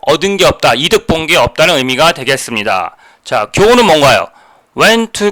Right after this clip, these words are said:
quarrel, 두 명이 싸-, 둘이 싸우면 the third result is, 세 번째 사람이,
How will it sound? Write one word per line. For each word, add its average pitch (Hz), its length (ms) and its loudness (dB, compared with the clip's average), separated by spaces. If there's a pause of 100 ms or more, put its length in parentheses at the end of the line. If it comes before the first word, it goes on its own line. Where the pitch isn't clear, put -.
quarrel, 185 420 0 (880)
두 214 320 2
명이 220 440 4
싸-, - 240 -4
둘이 214 240 2
싸우면 170 720 2
the 147 100 -2
third 226 460 0
result 170 580 0
is, - 220 -6 (460)
세 220 320 0
번째 220 380 2
사람이, 151 680 2